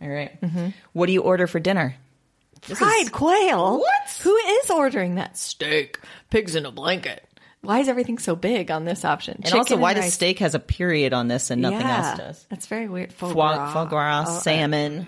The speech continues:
Speaker 2: spaghetti and soup.
Speaker 1: What?
Speaker 2: That's the weirdest pairing I've ever heard.
Speaker 1: The most expensive sushi you can find.
Speaker 2: Look at how big the word chili is.
Speaker 1: How about
Speaker 2: That's
Speaker 1: just
Speaker 2: not right.
Speaker 1: bread?
Speaker 2: Yeah.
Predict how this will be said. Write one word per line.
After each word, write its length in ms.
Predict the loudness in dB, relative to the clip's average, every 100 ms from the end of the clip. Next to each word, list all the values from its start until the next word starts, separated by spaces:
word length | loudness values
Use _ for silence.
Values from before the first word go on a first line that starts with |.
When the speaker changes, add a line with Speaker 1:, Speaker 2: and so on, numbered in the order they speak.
| -14
Speaker 2:
spaghetti 580 | -20 -12 -4 -2 0 2
and 140 | 0 -2
soup. 500 | 0 2 2 0 -4
Speaker 1:
What? 420 | -2 0 -2 -2
Speaker 2:
That's 280 | 0 0 0
the 100 | -2
weirdest 420 | 2 2 0 -2
pairing 360 | 0 2 2 2
I've 100 | 2
ever 200 | 2 0
heard. 460 | 0 0 0 -2 -6 _ _
Speaker 1:
The 300 | -10 -4 0
most 280 | 2 0 -2
expensive 440 | -4 -2 -2 -2 -2
sushi 340 | -2 0 -2
you 80 | -4
can 160 | -4 -2
find. 480 | 0 2 0 -2 -6 _
Speaker 2:
Look 160 | -2 0
at 60 | 0
how 100 | 2
big 180 | 0 0
the 80 | 0
word 160 | -2
chili 420 | 0 0 0 0
is. 300 | -2 -4 -10 -18 _ _ -10
Speaker 1:
How 100 | -8
about 80 |
Speaker 2:
That's 100 | -6
Speaker 1:
just 140 | -6 -4
Speaker 2:
not 80 | -2
right. 260 | 0 -2 -6
Speaker 1:
bread? 60 | -16 -20 -16 -12
Speaker 2:
Yeah. 200 | -10